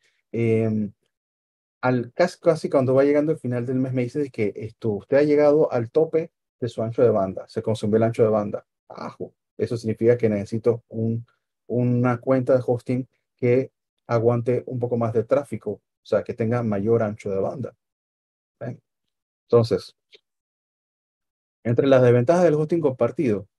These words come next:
¿ok? Yo les dije ya, compartir los recursos, puede que la web se ponga lenta. Suele tener menos recursos disponibles que otro tipo de hospedaje más potente, claro.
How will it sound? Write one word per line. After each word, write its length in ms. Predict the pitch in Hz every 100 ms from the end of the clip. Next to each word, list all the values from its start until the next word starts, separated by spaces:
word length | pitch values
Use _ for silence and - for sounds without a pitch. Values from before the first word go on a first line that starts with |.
| _ _ _ _ _ _
¿ok? 180 | - 98 135 156
Yo 200 | 110 101
les 140 | 101
dije 260 | 104 104 123
ya, 200 | 131 151
compartir 600 | 110 107 101 107 - 113
los 120 | 131
recursos, 760 | 151 175 240 220 254 - - _ _ _ -
puede 200 | 127 120
que 120 | 120
la 100 | 110
web 180 | 113 113
se 120 | 113
ponga 260 | 110 107 104
lenta. 460 | 101 87 - - _ _ _ _ _ _ _
Suele 320 | - 135 139
tener 300 | 131 120 120
menos 240 | 127 127
recursos 400 | 120 117 117 131
disponibles 440 | 113 113 107 117 127
que 100 | 107
otro 180 | 110
tipo 260 | - 107 110
de 60 | 107
hospedaje 340 | 107 101 95
más 140 | 90
potente, 560 | - 90 123 107 - -
claro. 360 | - 87 117 -